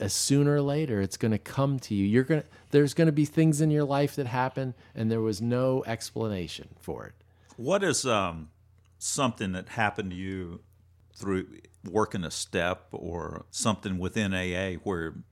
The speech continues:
Speaker 2: you had a realization that, oh, th-,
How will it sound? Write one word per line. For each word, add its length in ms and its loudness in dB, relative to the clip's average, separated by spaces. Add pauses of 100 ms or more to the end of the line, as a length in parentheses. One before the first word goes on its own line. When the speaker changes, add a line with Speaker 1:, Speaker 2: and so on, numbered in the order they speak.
Speaker 2:
you 160 -2
had 180 0
a 40 -2
realization 800 -4
that, 180 -12
oh, 400 -6 (380)
th-, 120 -14